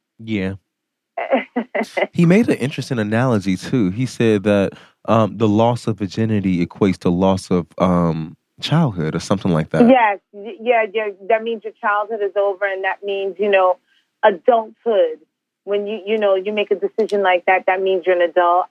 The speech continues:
Speaker 2: I, I find problems with every one of those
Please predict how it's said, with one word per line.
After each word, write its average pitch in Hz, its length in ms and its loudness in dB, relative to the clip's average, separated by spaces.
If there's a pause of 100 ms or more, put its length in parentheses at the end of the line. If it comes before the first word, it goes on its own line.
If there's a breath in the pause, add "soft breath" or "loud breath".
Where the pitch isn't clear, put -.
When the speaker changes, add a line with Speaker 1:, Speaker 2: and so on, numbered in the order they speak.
Speaker 2:
I, 262 320 2
I 269 140 -2
find 233 340 -2
problems 208 600 -2
with 180 200 -6 (280)
every 220 280 -2
one 196 220 0
of 170 140 -2
those 175 300 2